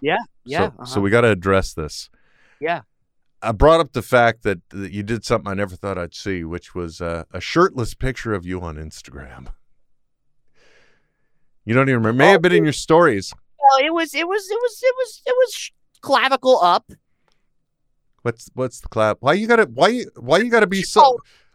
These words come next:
Speaker 2: oh,
Speaker 1: she
Speaker 2: wait,
Speaker 1: called.
Speaker 2: hold on.
Speaker 1: Your
Speaker 2: I,
Speaker 1: collarbone.
Speaker 2: I got, I got the perfect one for that.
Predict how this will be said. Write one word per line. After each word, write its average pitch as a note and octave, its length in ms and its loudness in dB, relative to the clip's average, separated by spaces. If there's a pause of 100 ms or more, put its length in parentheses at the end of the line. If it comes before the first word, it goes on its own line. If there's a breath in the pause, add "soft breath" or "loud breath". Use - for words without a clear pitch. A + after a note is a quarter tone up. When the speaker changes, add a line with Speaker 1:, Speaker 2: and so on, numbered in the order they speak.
Speaker 2:
oh, F#3+ 140 4
Speaker 1:
she F#3+ 80 4
Speaker 2:
wait, F#3+ 100 4
Speaker 1:
called. A#3+ 160 6
Speaker 2:
hold G#3+ 160 4
on. E3 300 2 (520)
Speaker 1:
Your B2 80 -2
Speaker 2:
I, - 40 -8
Speaker 1:
collarbone. G#3+ 640 0
Speaker 2:
I D#3 100 6
got, F3 260 2
I D3 80 2
got F3 200 0
the D3+ 80 0
perfect F3 480 0
one F#3 120 2
for - 160 2
that. C3+ 360 4